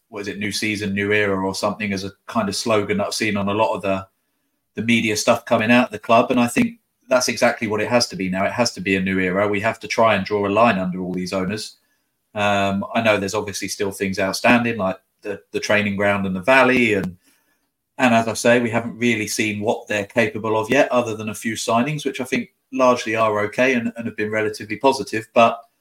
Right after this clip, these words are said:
yeah, I don't think we want to hear words anymore from these owners. I think we want to see results. And,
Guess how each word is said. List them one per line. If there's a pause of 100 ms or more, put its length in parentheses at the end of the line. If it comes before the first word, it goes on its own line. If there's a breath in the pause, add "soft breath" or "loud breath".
(480)
yeah,
I
don't
think
we
want
to
hear
words
anymore
from
these
owners.
I
think
we
want
to
see
results.
And,